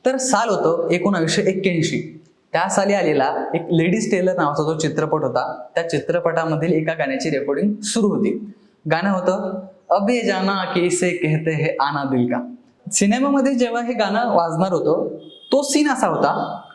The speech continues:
की एक मैफिल बसलेली आहे, त्या मैफिलीमध्ये अनेक जण आहेत आणि एक पुरुष पात्र हे गीत गातोय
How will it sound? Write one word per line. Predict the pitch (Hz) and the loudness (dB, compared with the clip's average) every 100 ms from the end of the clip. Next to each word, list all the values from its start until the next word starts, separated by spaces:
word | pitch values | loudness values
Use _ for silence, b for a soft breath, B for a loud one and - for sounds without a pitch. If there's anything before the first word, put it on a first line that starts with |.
| - - | -16 -2
की | 208 214 208 | -2 2 2
एक | 208 | 2
मैफिल | 190 185 226 202 | 2 2 2 2
बसलेली | 185 - 185 | 2 2 2
आहे, | 147 143 - - | 2 0 0 0
त्या | 185 | 0
मैफिलीमध्ये | 165 160 185 180 175 160 160 | 0 0 0 0 0 0 0
अनेक | 156 160 185 | 0 2 2
जण | 190 170 | 2 0
आहेत | 139 139 | -2 0
आणि | 139 143 160 156 160 190 | 0 0 -2 -2 -2 -2
एक | 214 208 202 | 0 0 0
पुरुष | 214 262 247 | 2 2 4
पात्र | - 180 - 165 185 165 190 | 4 4 2 0 -2 -2 -2
हे | |
गीत | 180 170 175 175 | 0 -2 0 0
गातोय | 156 - | 0 0